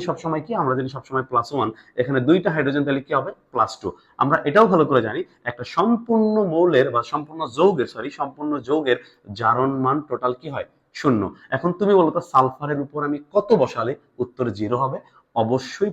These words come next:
প্লাস ফোর, অবশ্যই কি? প্লাস ফোর। তার মানে এই প্লাস ফোর এবং প্লাস টু হচ্ছে প্লাস সিক্স, এখানে মাইনাস সিক্স, ফলাফল আসবে জিরো। তাহলে এখানে সালফারের উপরে কত রয়েছে বলো তো? প্লাস ফোর। এটাই হচ্ছে তার সক্রিয় যোজনী। হ্যাঁ, এটা হচ্ছে সক্রিয় যোজনী। তাহলে সক্রিয় হচ্ছে চার, সর্বোচ্চ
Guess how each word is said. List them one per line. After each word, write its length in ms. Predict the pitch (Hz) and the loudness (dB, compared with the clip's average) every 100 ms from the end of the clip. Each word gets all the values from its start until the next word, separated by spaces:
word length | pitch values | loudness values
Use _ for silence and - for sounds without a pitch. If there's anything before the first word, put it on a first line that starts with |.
| - | -2
প্লাস 220 | 107 104 - - | 0 0 -4 -8
ফোর, 160 | 104 - 110 | -8 -6 -4
অবশ্যই 320 | 127 - 165 | -4 -2 -4
কি? 80 | 156 113 - _ _ | -2 -6 -10 _ _
প্লাস 240 | 120 107 - | 0 0 -2
ফোর। 140 | - 101 - _ - | -4 -4 -4 _ -2
তার 100 | 123 | 0
মানে 120 | 123 131 | 0 0
এই 60 | 135 | -2
প্লাস 220 | 127 131 135 - | 2 2 0 0
ফোর 120 | 185 151 | 2 2
এবং 100 | 143 131 | 0 -2
প্লাস 160 | 120 - | -4 -2
টু 60 | 131 | -8
হচ্ছে 140 | 131 110 | -8 -4
প্লাস 180 | 123 123 - | -2 -2 -2
সিক্স, 220 | 202 220 - _ _ | -2 -2 -8 _ _
এখানে 180 | 113 120 110 | -4 -4 -2
মাইনাস 280 | 110 120 123 | -2 -2 -2
সিক্স, 140 | 165 165 | -6 -6
ফলাফল 300 | - 107 107 110 | -6 -4 -4 -4
আসবে 180 | 135 208 | -4 -6
জিরো। 160 | 226 190 165 _ _ | -6 -6 -10 _ _
তাহলে 160 | 135 | 0
এখানে 180 | 131 131 131 | 0 -2 -2
সালফারের 400 | 123 117 127 123 120 | -2 0 -2 0 -2
উপরে 160 | 123 120 | -4 -8
কত 120 | 110 120 | -6 -4
রয়েছে 180 | 113 113 | -4 -6
বলো 120 | 110 113 | -12 -10
তো? 60 | 113 110 _ _ 139 | -12 -12 _ _ 4
প্লাস 220 | 123 - - | 4 4 -2
ফোর। 160 | 120 127 - | -6 -4 -4
এটাই 200 | 147 202 180 | 4 4 4
হচ্ছে 180 | 160 151 | -2 -4
তার 100 | 135 - | -6 -2
সক্রিয় 400 | - 147 - 131 117 | -2 -2 0 2 4
যোজনী। 280 | 98 95 95 - - _ 117 | 2 -4 -8 -10 -16 _ 0
হ্যাঁ, 160 | 185 160 | 2 4
এটা 100 | 131 | 4
হচ্ছে 140 | 147 185 - | 4 2 -2
সক্রিয় 320 | - 139 123 | -2 0 -2
যোজনী। 240 | 107 104 95 - _ | -2 -6 -8 -12 _
তাহলে 160 | 120 - | -10 -2
সক্রিয় 300 | 151 - 180 | -2 4 4
হচ্ছে 180 | 170 170 175 | 4 -2 -2
চার, 120 | 202 233 - _ - | 0 0 -2 _ -2
সর্বোচ্চ 380 | 143 139 139 | 0 2 0